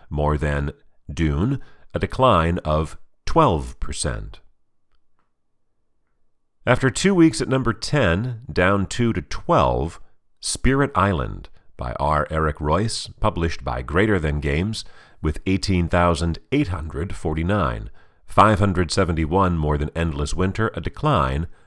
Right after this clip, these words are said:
of eight percent. This ends a nineteen-week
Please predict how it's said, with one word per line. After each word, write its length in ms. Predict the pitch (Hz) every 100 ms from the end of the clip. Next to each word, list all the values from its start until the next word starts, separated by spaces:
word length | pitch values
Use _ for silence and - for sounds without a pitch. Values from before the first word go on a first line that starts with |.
| -
of 220 | 90 85 -
eight 260 | 120 90 - -
percent. 580 | - 80 - 78 57 - - - _ _ - -
This 240 | 69 71 -
ends 340 | 85 82 73
a 140 | 71
nineteen-week 1300 | 69 76 110 147 147 - 151 131 120 120 131 - -